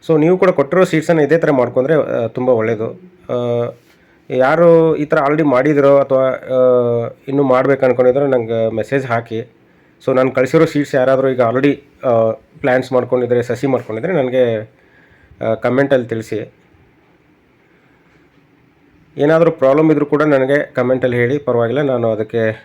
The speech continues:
ಆ, ಏನಾದರೂ ನನಗೆ ಗೊತ್ತಿರೋ ಇನ್ಫಾರ್ಮೇಷನ್ ಇದ್ದರೆ ನಾನು ನಿಮಗೆ ಹೇಳೋಕ್ಕೆ ಟ್ರೈ ಮಾಡ್ತೀನಿ.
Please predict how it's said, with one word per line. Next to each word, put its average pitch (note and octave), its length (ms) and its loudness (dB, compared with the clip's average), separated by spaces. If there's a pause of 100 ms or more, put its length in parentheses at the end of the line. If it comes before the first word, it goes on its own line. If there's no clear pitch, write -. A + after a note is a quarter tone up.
(260)
ಆ, B2 60 -8 (440)
ಏನಾದರೂ B2+ 560 -4
ನನಗೆ B2+ 200 -2
ಗೊತ್ತಿರೋ B2+ 360 -2
ಇನ್ಫಾರ್ಮೇಷನ್ A#2+ 480 -4
ಇದ್ದರೆ B2+ 160 -4
ನಾನು B2 180 -2
ನಿಮಗೆ A2+ 480 -6
ಹೇಳೋಕ್ಕೆ A#2 280 -8
ಟ್ರೈ A#2 140 -6
ಮಾಡ್ತೀನಿ. A2+ 520 -8